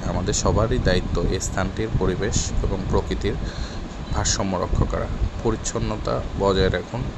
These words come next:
প্লাস্টিক ও আবর্জনা ফেলবেন না, আর প্রকৃতিকে ভালোবাসুন নিজের মতো করে। আপনার ভ্রমণ হোক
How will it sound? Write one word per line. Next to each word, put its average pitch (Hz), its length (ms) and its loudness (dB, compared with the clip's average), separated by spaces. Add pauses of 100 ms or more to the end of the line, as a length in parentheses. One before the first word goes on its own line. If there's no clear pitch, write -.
(460)
প্লাস্টিক 107 440 2
ও 117 80 2
আবর্জনা 92 500 2
ফেলবেন 90 340 2
না, 82 140 2 (680)
আর 87 100 4 (120)
প্রকৃতিকে 107 460 0
ভালোবাসুন - 540 2 (760)
নিজের 107 280 4
মতো 92 340 2
করে। - 140 -2 (640)
আপনার 104 300 -2
ভ্রমণ 92 380 0 (140)
হোক 120 120 -2